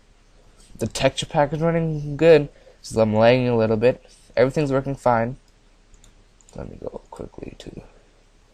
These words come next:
There you go. As you can tell, see, yeah, nothing is anything. The texture pack has now been downloaded successfully.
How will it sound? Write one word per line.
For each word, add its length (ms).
There 280
you 80
go. 400
As 120
you 80
can 80
tell, 460
see, 220
yeah, 180
nothing 300
is 100
anything. 420
The 140
texture 360
pack 200
has 120
now 240
been 360
downloaded 340
successfully. 680